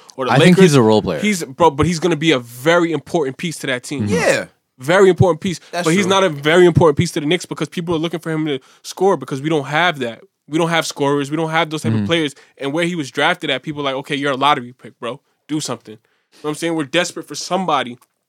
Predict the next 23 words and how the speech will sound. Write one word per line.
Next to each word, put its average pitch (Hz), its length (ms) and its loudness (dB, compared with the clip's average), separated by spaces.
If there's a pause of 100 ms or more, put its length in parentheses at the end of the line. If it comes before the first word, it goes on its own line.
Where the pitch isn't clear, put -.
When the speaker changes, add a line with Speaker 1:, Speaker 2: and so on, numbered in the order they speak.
(280)
Speaker 1:
We're 156 100 0
Speaker 2:
No, 214 120 8
Speaker 1:
desperate 190 60 6
Speaker 2:
that's 160 140 2
a 196 80 6
Speaker 1:
for 160 60 -2
Speaker 2:
fair 160 100 6
Speaker 1:
somebody 170 200 6
Speaker 2:
point. 123 160 6
Speaker 1:
to 90 40 -4
do 87 140 -4
Speaker 3:
Yeah. 113 60 -8
Speaker 1:
something, 120 240 -6
bro. 127 100 -2
That's 147 180 0
why 160 100 2
s-, 147 100 -6 (240)
people 156 240 -8
are 135 40 -8
so 143 180 -4
hard 151 200 -2
on 123 120 -6
Frank. 151 320 -4